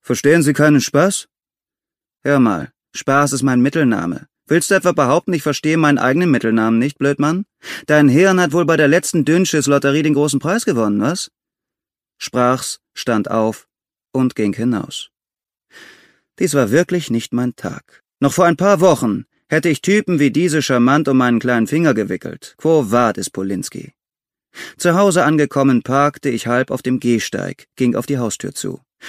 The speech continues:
Nach dem Zoff etwas Stoff. Ein starkes Kraut einziehen, eine gute Zigarre.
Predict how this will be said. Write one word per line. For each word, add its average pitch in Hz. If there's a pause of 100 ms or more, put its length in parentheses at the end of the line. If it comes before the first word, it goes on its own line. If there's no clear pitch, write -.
(160)
Nach 151
dem 139
Zoff -
etwas 113
Stoff. - (300)
Ein 117
starkes 135
Kraut 151
einziehen, 131
eine 113
gute 110
Zigarre. 104